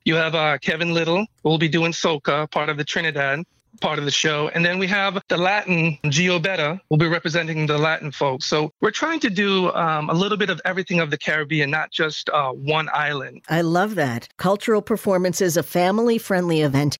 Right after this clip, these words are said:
Speaker 2: Now, what is Reggae Run-Ins? This is part of it.
Speaker 1: Reggae Run-Ins is, um,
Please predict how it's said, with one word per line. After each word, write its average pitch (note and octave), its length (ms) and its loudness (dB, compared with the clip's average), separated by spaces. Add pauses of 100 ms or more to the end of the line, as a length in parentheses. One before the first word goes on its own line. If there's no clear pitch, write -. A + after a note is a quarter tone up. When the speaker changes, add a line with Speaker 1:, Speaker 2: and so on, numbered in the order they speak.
(140)
Speaker 2:
Now, F#3+ 100 2
what C#4 200 2
is E4+ 180 0
Reggae F#3 540 2
Run-Ins? D#3+ 600 -2
This D#3 200 0
is F#3 120 -4
part D#3+ 300 0
of A2+ 120 -6
it. C#3 260 -6 (160)
Speaker 1:
Reggae A3+ 320 0
Run-Ins B3 420 0
is, F3+ 500 2
um, D#3+ 640 -2